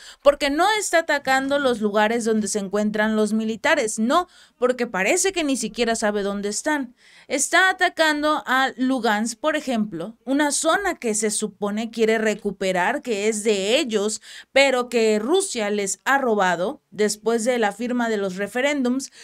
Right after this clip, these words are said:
Entonces Kiev ataca esta zona. ¿Por qué directamente a la zona civil?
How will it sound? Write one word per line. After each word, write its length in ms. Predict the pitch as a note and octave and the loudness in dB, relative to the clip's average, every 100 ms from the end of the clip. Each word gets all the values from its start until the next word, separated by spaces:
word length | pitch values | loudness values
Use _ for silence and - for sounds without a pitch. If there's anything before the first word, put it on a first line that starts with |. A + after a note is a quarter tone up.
| - - | -20 -6
Entonces 520 | D4+ D#4 F#4+ G4+ F#4+ | -4 -2 0 0 -2
Kiev 340 | F4 F4 F4 F4 _ _ | -2 0 0 -2 _ _
ataca 640 | C4+ D4 D#4 D4+ D4+ C#4 A#3+ | 0 0 0 -2 0 -2 -2
esta 320 | A3 - G#3+ | -4 -4 -4
zona. 420 | - D3+ B2+ - _ _ _ _ _ - | -6 -10 -14 -20 _ _ _ _ _ 0
¿Por 300 | D4+ C4+ - | 0 0 -2
qué 200 | F4+ G4 G#4 _ _ | 0 0 -4 _ _
directamente 1120 | A3+ C4 D4+ E4+ - E4 D#4 D#4+ D#4+ A3 A3+ C4+ _ _ _ _ | -2 2 2 0 0 0 2 2 0 -2 -4 -6 _ _ _ _
a 140 | A#3 | 0
la 140 | A#3+ G#3 | 2 0
zona 300 | - F#3+ F#3+ | -4 -6 -6
civil? 500 | C4 B3+ F4 E4+ | -6 -2 -2 -4